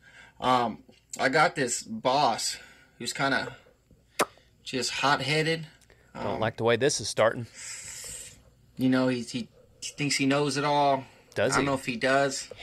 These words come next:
Speaker 2: Yeah,
Speaker 1: I'm,
Speaker 2: he
Speaker 1: I'm
Speaker 2: does.
Speaker 1: fairly new. Um, some people beg to differ. Some people think that,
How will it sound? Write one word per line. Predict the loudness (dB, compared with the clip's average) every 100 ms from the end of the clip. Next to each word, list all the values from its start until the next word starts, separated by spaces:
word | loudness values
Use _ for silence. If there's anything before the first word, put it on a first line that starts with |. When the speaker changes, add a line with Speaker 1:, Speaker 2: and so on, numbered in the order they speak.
| -4
Speaker 2:
Yeah, | 2
Speaker 1:
I'm, | 2 0
Speaker 2:
he |
Speaker 1:
I'm | -4 -6
Speaker 2:
does. |
Speaker 1:
fairly | -6 -2 0 0
new. | 0 0 -2 -8 -14 -10 -8 -8 -12 -20 -20 -10
Um, | -6 -4 -4 -8 -12 -14
some | -8 -6
people | -4 -4 -2
beg | -2 -4
to | -4
differ. | -2 -2 -2 -4 -4
Some | -6 -6
people | -6 -8 -8
think | -8 -6
that, | -4 -4